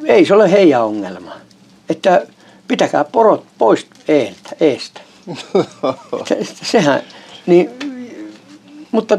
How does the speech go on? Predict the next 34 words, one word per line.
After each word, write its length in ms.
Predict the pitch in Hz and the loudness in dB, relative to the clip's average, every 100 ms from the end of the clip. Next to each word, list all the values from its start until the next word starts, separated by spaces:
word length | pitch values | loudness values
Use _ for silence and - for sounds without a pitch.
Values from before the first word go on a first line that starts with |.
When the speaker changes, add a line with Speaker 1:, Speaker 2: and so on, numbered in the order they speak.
| - | 2
Speaker 1:
periaatteessa 540 | 247 180 156 170 190 220 | 4 6 4 2 -4 -2
minä 240 | 247 190 | 0 2
ymmärrän 500 | 247 214 156 151 170 | 2 2 2 0 0
tätäkin, 500 | 202 190 131 151 143 - _ - | 0 0 0 -2 -2 -8 _ -12
tätäkin 340 | - 190 190 | -4 -4 -2
kaveria. 600 | 190 190 165 143 139 139 - - - _ - | 0 4 4 2 2 2 -2 -20 -20 _ -8
Se 280 | 233 180 | 0 2
on, 240 | 151 107 - _ - _ | 4 0 -6 _ -20 _
se 220 | - 226 | -2 2
on, 180 | 135 - - | 2 0 0
ei 160 | 156 170 | 2 4
se 100 | 226 | 4
ymmärrä 380 | 254 185 123 | 4 2 0
sitä, 440 | 117 - - 120 107 | -2 -4 0 0 0
että 340 | - - 113 - - - - - | -4 -2 -4 -4 -20 -18 -12 0
he, 200 | 156 151 127 | 0 0 -2
heidän 240 | 160 151 131 | 2 2 2
koirat 440 | 160 139 120 - - - _ - | 2 2 2 -4 -20 -20 _ -4
laukottaa 680 | 135 123 131 - - 117 120 - | -2 0 -2 -8 -4 -2 -2 2
myös 260 | 156 143 - | 2 2 -2
poroja. 480 | 131 113 95 98 - - - - - - | -2 0 -2 -4 -10 -14 -20 -20 -12 0
Ne 120 | 240 | 2
on 120 | 151 | 4
ostanut 380 | 139 - 110 101 | 2 -2 -8 -8
sen 180 | 127 156 | -6 -2
luvan 320 | 226 202 185 | 0 2 2
hyvässä 420 | 208 190 165 175 | 2 0 0 0
uskossa, 420 | 185 - - - | 0 -2 -6 -8
että 160 | 170 156 | -4 -4
he 120 | 139 | -2
menee 300 | 170 170 170 | 0 0 2
hyvää 340 | 202 175 156 151 | 0 2 2 0
tekemään 560 | 165 - 139 143 139 | -2 -2 -2 -4 -4
sinne. 360 | 143 131 127 | -4 -4 -6